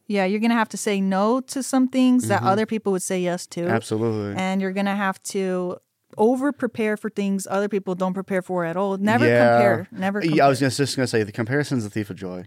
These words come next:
Speaker 1: Yeah.
Speaker 2: But when you s-, were saying that about, you know, the, some people have to over, some people under, like, I didn't study or prepare for school until I was in college because I didn't have to. It just, school was easy for me like that.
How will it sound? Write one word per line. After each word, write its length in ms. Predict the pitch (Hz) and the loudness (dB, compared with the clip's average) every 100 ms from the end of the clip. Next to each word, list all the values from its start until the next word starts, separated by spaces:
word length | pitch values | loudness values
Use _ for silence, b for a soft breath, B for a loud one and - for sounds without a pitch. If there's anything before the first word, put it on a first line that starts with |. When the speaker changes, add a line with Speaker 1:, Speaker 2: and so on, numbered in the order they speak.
| - | -6
Speaker 1:
Yeah. 200 | 180 170 - | -4 -2 0
Speaker 2:
But 220 | 127 - | -2 0
when 240 | 127 127 | 0 2
you 80 | 123 | 2
s-, 140 | 120 - | 0 -4
were 120 | 127 | -6
saying 400 | 120 139 131 117 | -2 0 2 0
that 220 | 110 110 | 0 0
about, 380 | 110 98 98 98 | -2 -2 -4 -4
you 100 | 120 | -6
know, 120 | 98 98 - | -8 -10 -10
the, 400 | 107 98 90 90 b b b _ _ _ _ | -6 -4 -6 -10 b b b _ _ _ _
some 200 | - 131 | -4 -2
people 240 | 127 123 113 | 0 0 0
have 180 | 117 107 | 0 2
to 60 | |
over, 320 | 98 131 151 139 | 0 0 0 -4
some 140 | 127 | -6
people 360 | 120 107 110 - | -6 -4 -4 -2
under, 340 | 113 120 127 123 b b b | -2 -2 -4 -8 b b b
like, 380 | 107 107 101 - _ _ _ _ _ - | -2 -2 -2 -10 _ _ _ _ _ 0
I 280 | 117 127 | 2 2
didn't 500 | 123 123 120 110 - | 0 0 0 -4 -6
study 460 | - 123 110 117 123 | -4 0 0 -2 -6
or 180 | 107 110 | -4 -4
prepare 460 | 107 110 117 107 113 | -4 -6 -2 -2 -2
for 280 | 113 107 104 | -6 -8 -8
school 560 | 101 - 110 113 123 135 _ _ _ _ | -10 -8 -6 -4 -6 -8 _ _ _ _
until 280 | 120 110 113 | -6 -4 -2
I 100 | 104 | 0
was 160 | 104 104 | -2 -4
in 100 | 104 | -6
college 520 | 101 104 113 127 - | -4 -2 -4 -8 -12
because 240 | 107 104 | -10 -8
I 40 | 98 | -8
didn't 180 | 95 | -10
have 240 | 95 95 - | -10 -12 -14
to. 220 | - 58 _ _ - | -16 -18 _ _ -6
It 100 | 110 | -4
just, 200 | 101 - b b b - | -4 -10 b b b -20
school 300 | - 113 107 | -10 -4 -4
was 180 | 98 107 | -4 -6
easy 160 | 107 | -6
for 120 | 113 120 | -4 -2
me 120 | 117 | -2
like 220 | 107 107 | -2 -2
that. 280 | 113 110 107 | -2 -2 -2